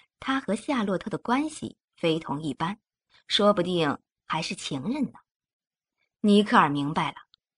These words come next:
作为名人，大吉姆当然希望自己的女友外表漂亮，所以夏洛特要向他证明自己一直在锻炼，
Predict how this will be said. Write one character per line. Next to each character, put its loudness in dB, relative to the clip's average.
作 2
为 4
名 2
人， -2
大 8
吉 2
姆 4
当 2
然 0
希 -2
望 4
自 -4
己 -10
的 0
女 -2
友 2
外 0
表 -6
漂 -4
亮， -18
所 -2
以 2
夏 -2
洛 2
特 -4
要 4
向 -2
他 -2
证 -2
明 -2
自 -2
己 -8
一 2
直 -2
在 -4
锻 -8
炼， -12